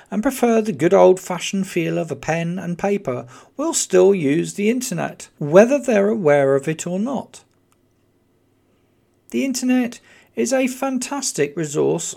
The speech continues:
of great knowledge, but also cat videos. That great knowledge is a really useful way of being able to help us,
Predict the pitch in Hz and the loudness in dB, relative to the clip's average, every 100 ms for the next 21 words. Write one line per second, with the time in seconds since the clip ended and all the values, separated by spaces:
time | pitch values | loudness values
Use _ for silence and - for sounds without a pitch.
0 | _ 143 120 131 180 233 214 220 160 135 | _ -6 -4 2 2 2 -2 -4 -2 -4
1 | - - _ _ _ _ 180 262 320 - | -10 -18 _ _ _ _ -8 -6 -6 -6
2 | 131 196 - - 320 - 160 156 127 113 | -4 -4 -8 -12 -10 -8 -6 -2 0 -2
3 | 127 - - _ _ _ _ _ _ _ | -6 -12 -18 _ _ _ _ _ _ _
4 | _ _ _ _ _ _ _ _ _ _ | _ _ _ _ _ _ _ _ _ _
5 | _ _ _ _ _ 208 233 _ _ - | _ _ _ _ _ 0 0 _ _ 2
6 | 190 254 208 240 233 233 220 - 277 339 | 4 4 0 2 2 2 -2 -12 -8 -4
7 | 320 339 294 269 240 233 - 254 143 147 | -2 0 0 2 2 0 -4 0 0 2
8 | 151 165 180 180 180 180 185 190 165 175 | 0 -2 -4 -2 -2 -2 -4 -4 -6 -2
9 | 175 170 202 233 - | -2 -2 -4 -4 -10